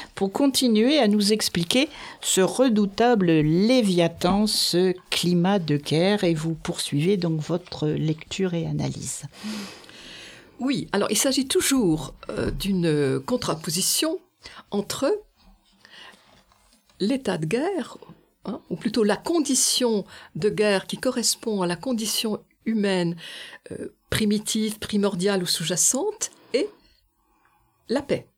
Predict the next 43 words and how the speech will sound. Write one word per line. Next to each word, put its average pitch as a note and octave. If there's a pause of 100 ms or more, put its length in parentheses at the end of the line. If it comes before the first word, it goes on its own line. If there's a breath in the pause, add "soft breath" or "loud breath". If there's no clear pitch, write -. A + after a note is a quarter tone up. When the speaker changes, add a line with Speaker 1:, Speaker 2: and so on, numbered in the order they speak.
(420)
Speaker 2:
Tout D4+
autre B3
temps - (140)
est A3
la G#3+
paix. E3
Vous D#3
voyez G3+
comment F#3+
la D#3+
paix G3
Speaker 1:
Mhm. G#3+ (400 loud breath)
Speaker 2:
s'arrache D4+
sur -
la D#4
guerre, - (260)
hein, F4+ (280)
elle -
vient A3
en D#4
second. - (880 loud breath)
Je E3+
lis D3+ (580)
la F#4+
suite, -
hein, D#4 (800)
qui -
fait C4
bifurquer C4+
le D3+
texte -
quand D#3
même. D#3 (580 loud breath)
Donc, A3+ (260)
toutes F4
les C#4
conséquences A3
du G3
temps D4
de G#3
guerre A3
où G#3
chacun D4